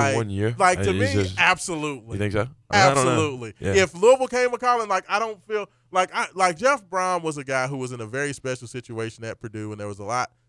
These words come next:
Speaker 1: going on around that. And while it is poor form to, in your first year, leave, I just don't feel that, like, Chris Beard to me feels like a dude that's gonna be like, yeah. Like, if he really had that sentimental thing, he wouldn't have went from Texas Tech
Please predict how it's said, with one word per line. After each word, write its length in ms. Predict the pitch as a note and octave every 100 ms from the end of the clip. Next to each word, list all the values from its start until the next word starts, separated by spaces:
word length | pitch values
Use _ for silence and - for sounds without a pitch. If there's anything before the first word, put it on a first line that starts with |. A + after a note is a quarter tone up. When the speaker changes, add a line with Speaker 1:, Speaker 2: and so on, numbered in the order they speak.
| _
Speaker 1:
going 220 | A#2 A#2+
on 160 | A2+ A2
around 380 | G2 G#2 A2 A2
that. 240 | A2 G#2+
And 220 | A#2+ A#2+ G#2+ _ _
while 260 | - C#3 C#3+
it 180 | C#3 C3+
is 240 | C#3 B2+
poor 280 | - G3 F#3
form 520 | - C3+ C3+ C#3 B2+ -
to, 180 | A#2 G#2+ A#2+
in 60 |
your 160 | B2 A#2+
first 320 | - C3+ B2
year, 160 | B2 A#2+
leave, 460 | G#2+ B2+ B2+ A#2+ - _ _ _ _ _ _ _ _ _
I 200 | D4 G#4 F4+
just 240 | G#4 D4+
don't 280 | B3+ B3+ A#3 -
feel 400 | A#3+ A#3 A3 G3+
that, 260 | F#3 F#3 F3 _
like, 220 | F#3 F3
Chris 220 | - F4 C4
Beard 300 | B3 A#3 F#3
to 100 | F3
me 200 | F#3+ F3+
feels 260 | F3+ E3
like 160 | D#3+ D3+
a 60 | C#3+
dude 300 | D3 C#3+ B2+
that's 120 | A#2+
gonna 180 | C3+ A#2+
be 120 | B2
like, 180 | A#2 A2+
yeah. 560 | A#2 A2+ A2 G#2 G#2 G#2+ _ -
Like, 260 | D#3 E3 _ _
if 180 | G#3+ G3
he 160 | G3+ C#4
really 340 | A3+ A#3 A#3
had 200 | G3+ G3+
that 160 | F#3+ F#3
sentimental 400 | G#3 F#3 F3+ F3
thing, 180 | F3+ E3
he 120 | F#3
wouldn't 160 | F3+
have 60 | D#3
went 120 | D#3
from 100 | C3
Texas 280 | C3 C#3+ -
Tech 240 | - C3